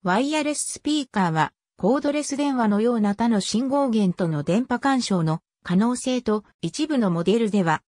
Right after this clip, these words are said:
比較的低音質であることから、ハイエンドのオーディオファンからかなりの批判を受けている。批判にもかかわらずワイヤレススピーカーは消費者の間で人気となり、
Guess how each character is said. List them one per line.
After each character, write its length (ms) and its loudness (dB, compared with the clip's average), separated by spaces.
比 140 -18
較 200 -2
的 280 -6
低 240 0
音 200 -2
質 280 -8
で 120 0
あ 80 2
る 100 0
こ 120 -6
と 100 -4
か 140 -4
ら、 200 0
ハ 200 0
イ 180 0
エ 80 -2
ン 80 -2
ド 100 2
の 300 0
オ 80 2
ー 20 0
デ 80 -2
ィ 60 2
オ 40 0
フ 80 -8
ァ 120 2
ン 80 0
か 180 -6
ら 180 -2
か 160 -4
な 140 -2
り 120 4
の 120 2
批 160 -4
判 320 2
を 80 2
受 240 -2
け 40 0
て 120 -6
い 160 -4
る。 180 -8
批 140 0
判 260 -2
に 80 0
も 160 0
か 160 -8
か 140 -2
わ 100 0
ら 140 0
ず 120 -4
ワ 160 2
イ 160 2
ヤ 120 2
レ 140 -2
ス 120 -8
ス 140 -10
ピ 140 -2
ー 40 -2
カ 200 0
ー 20 0
は 140 0
消 260 0
費 100 -10
者 220 -2
の 120 2
間 300 0
で 180 -2
人 200 2
気 140 -20
と 160 -2
な 120 2
り、 200 -4